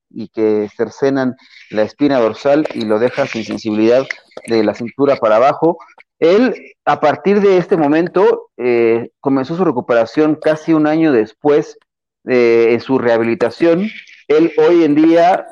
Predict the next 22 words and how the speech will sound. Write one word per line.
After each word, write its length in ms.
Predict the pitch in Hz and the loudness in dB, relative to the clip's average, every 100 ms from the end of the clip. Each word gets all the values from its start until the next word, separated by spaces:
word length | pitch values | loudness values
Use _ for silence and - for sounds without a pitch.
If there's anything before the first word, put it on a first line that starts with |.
| - | -6
tiene 160 | 147 147 | -2 0
una 140 | 139 | 0
fundación 580 | - 120 113 - 147 160 | -2 -4 -4 -2 0 0
que 140 | 160 123 | 0 0
ayuda, 500 | 113 147 139 139 135 | 2 2 2 0 -2
eh, 180 | 113 98 | -6 -4
a 60 | 107 | -4
recaudar 440 | 110 117 123 123 | -2 -2 0 -2
fondos 380 | - 139 143 143 | -2 0 0 -2
para 340 | 113 104 101 _ _ _ - | -2 -2 -4 _ _ _ -4
tratar 380 | 123 - 139 139 | -2 0 0 0
de 80 | |
encontrar 540 | 139 113 117 127 131 139 | -2 -4 -4 0 0 0
una 200 | 139 135 | -2 -2
cura 340 | - 135 131 127 | -2 0 0 0
para 240 | 110 110 | 0 0
este, 380 | 117 - 127 - | 0 0 0 0
esta 240 | 127 - | -4 -2
lesión 320 | 123 107 131 131 | -2 -2 -4 -6
que 120 | 131 | -6
es 80 | - | -6
terrible. 500 | 110 123 139 143 | -4 0 0 0